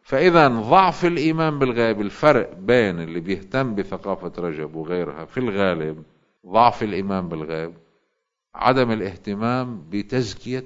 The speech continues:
النفس، بتحسين الأخلاق. مش حامل هم أصلًا، معتبر إنه هيك الحمد لله، يعني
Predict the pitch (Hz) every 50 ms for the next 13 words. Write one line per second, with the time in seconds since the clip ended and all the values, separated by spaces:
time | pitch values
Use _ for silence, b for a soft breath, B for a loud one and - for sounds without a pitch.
0 | - 123 123 127 147 156 151 - - - - - - - - - - - - 127
1 | 123 101 95 107 - 131 147 156 147 117 - - - _ _ _ _ _ _ _
2 | _ _ _ _ _ _ _ _ _ _ _ _ _ _ - - - - 196 220
3 | 202 185 151 160 185 185 170 - - 143 - - 98 85 80 82 - - - 127
4 | 143 151 143 147 139 139 135 139 143 135 135 127 127 156 175 165 - 147 131 135
5 | 156 156 139 127 113 113 110 110 120 123 120 98 90 95 101 101